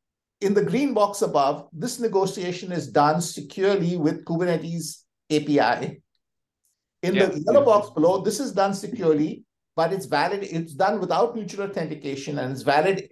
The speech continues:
Speaker 1: and the, the authority is conveyed, right, via the to-, session token, which was securely established.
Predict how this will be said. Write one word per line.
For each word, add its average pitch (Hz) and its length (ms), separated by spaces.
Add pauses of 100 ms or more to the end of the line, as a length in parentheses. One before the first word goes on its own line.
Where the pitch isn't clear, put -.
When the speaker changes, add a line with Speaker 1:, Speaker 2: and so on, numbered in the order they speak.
(140)
Speaker 1:
and 160 340
the, 156 280 (240)
the - 260 (380)
authority 214 560
is - 160
conveyed, 156 720
right, 123 400 (880)
via 165 340
the 170 360 (420)
to-, 190 220
session 208 340
token, 190 320
which 170 220
was 160 120
securely 165 380
established. - 640